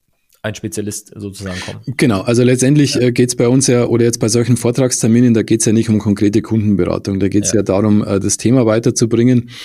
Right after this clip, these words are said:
Speaker 2: Ähm, und die hundertfünfzig zum Beispiel, also die mache ich schon im Jahr und ich bin ja
Speaker 1: Ja.
Speaker 2: nicht alleine. Ähm,
Speaker 1: Okay, ja.
Speaker 2: also das, das klappt sehr, sehr gut und, äh, das führt im Allgemeinen dazu, ähm, und das, das kriegen wir wirklich immer wieder gespiegelt. Das kommt mega gut an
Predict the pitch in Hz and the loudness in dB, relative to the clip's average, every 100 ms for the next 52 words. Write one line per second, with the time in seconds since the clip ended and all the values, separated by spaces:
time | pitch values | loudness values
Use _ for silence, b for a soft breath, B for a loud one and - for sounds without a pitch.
0 | B B B B 104 104 104 107 104 117 | B B B B -2 2 2 2 2 2
1 | 107 117 131 - - - 117 101 - 110 | 2 2 0 -2 -4 0 0 0 0 0
2 | 101 101 104 101 - 120 - 95 92 87 | 0 2 2 2 0 -2 0 0 0 0
3 | 107 - B B B 107 98 110 101 101 | -2 -6 B B B -2 -2 0 2 2
4 | 101 92 95 101 104 B B B B B | 2 2 2 2 0 B B B B B
5 | - 107 104 104 - 104 110 107 107 - | -2 0 2 0 0 -2 0 2 2 0
6 | - B B 110 - 120 120 123 117 110 | -6 B B -4 0 -2 0 0 2 2
7 | 113 143 170 - 120 120 113 - 117 110 | 4 2 2 -2 0 2 2 0 -2 0
8 | - 127 120 101 123 120 110 110 101 120 | 2 2 2 4 4 4 4 2 2 0
9 | - 131 131 - _ _ - 113 107 107 | 2 4 2 -2 _ _ -2 2 2 2
10 | 117 113 104 - 104 - 123 123 110 120 | 0 0 -2 -2 -6 -2 2 2 2 2
11 | 110 - 143 135 120 123 117 110 - 123 | -2 -2 0 2 4 4 4 0 2 2
12 | 123 92 - _ - 104 - 117 113 117 | 2 0 -6 _ -4 -4 -2 0 0 0
13 | - 107 117 156 147 135 113 110 156 160 | -2 2 4 2 2 2 2 2 2 0